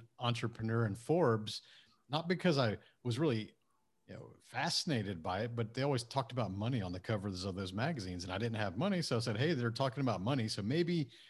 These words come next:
if I read these things, it'll teach me how to get money." And,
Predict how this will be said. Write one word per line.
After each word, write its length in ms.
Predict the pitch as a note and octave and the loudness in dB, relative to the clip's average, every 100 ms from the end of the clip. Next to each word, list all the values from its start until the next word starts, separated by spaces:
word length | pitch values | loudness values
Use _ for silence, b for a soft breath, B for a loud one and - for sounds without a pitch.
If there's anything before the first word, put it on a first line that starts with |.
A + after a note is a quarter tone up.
| b b | b b
if 100 | A2+ | -4
I 100 | A2+ | -2
read 340 | G2 E3+ A3 | 0 -2 -2
these 200 | C#3+ A2 | 0 -2
things, 560 | - A2 G#2+ A#2+ A#2 - _ _ | -2 -4 -2 0 -2 -6 _ _
it'll 120 | - A2 | -8 -6
teach 300 | - D3+ - | -2 -2 0
me 80 | B2 | 0
how 180 | B2 | 2
to 100 | B2 | 0
get 280 | A2+ A2 - | 0 -2 -4
money." 340 | G2 G2 D#2+ F#2 | -6 -6 -8 -10
And, 240 | G2+ G2+ | -6 -6